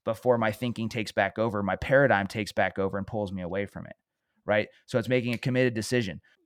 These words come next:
One more tool that you can use is to make the decision in advance, okay? This is one of the best ways to make a decision. You set it up in advance. This is why I recommend, always recommend to people to do their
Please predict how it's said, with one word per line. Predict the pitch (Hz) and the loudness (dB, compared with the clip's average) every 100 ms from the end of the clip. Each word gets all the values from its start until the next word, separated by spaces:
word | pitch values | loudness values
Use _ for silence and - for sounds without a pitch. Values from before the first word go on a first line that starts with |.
| _ | _
One | - 127 151 | 4 4 6
more | 156 | 4
tool | - 165 | 4 2
that | 143 | 2
you | 117 117 | 0 -2
can | 113 | -2
use | 113 110 113 - _ - | -2 -2 -2 -8 _ -6
is | 117 | -6
to | - | -2
make | 117 127 | 0 0
the | 131 | 0
decision | 113 - 123 113 | -4 -2 -2 -2
in | 107 | -2
advance, | 98 90 90 - - - _ _ _ _ - | -4 -4 -8 -10 -18 -20 _ _ _ _ -10
okay? | - 101 113 120 | -2 -2 0 -4
This | 123 | -2
is | 135 | 0
one | 135 | 2
of | 127 | 2
the | 113 | 4
best | 123 117 | 4 4
ways | 123 110 | 0 0
to | 110 | -2
make | 110 | -2
a | 101 | -4
decision. | 98 107 95 82 - | -6 -4 -4 -6 -10
You | 107 | -8
set | 101 127 123 | 0 4 4
it | 120 | 4
up | 117 | 2
in | 110 | 0
advance. | 101 98 82 - - _ _ _ | -2 -4 -6 -10 -18 _ _ _
This | 113 127 | -8 -4
is | 127 | 4
why | 123 120 | 6 6
I | |
recommend, | 117 117 113 110 107 107 | 4 0 -2 -2 -2 2
always | 117 117 | 4 4
recommend | 120 113 110 113 | 0 0 -2 -4
to | |
people | 117 120 143 143 | -4 -6 -4 -4
to | - 98 | -4 -6
do | 117 | -4
their | 117 104 101 101 | -2 0 -2 -4